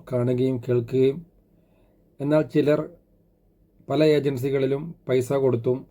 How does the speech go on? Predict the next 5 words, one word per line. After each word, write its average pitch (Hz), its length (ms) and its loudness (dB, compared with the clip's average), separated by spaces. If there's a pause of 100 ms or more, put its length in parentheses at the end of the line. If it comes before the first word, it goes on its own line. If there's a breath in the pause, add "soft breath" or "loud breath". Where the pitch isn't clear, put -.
(100)
അല്ലാതെയുമൊക്കെ 120 680 0
കാത്തിരിക്കുന്നതുമൊക്കെ 110 800 0 (100)
കാണുമ്പോൾ, 101 400 -4 (1300 soft breath)
നിങ്ങളുടെ 165 260 6
മുന്നിലേക്ക് 139 520 0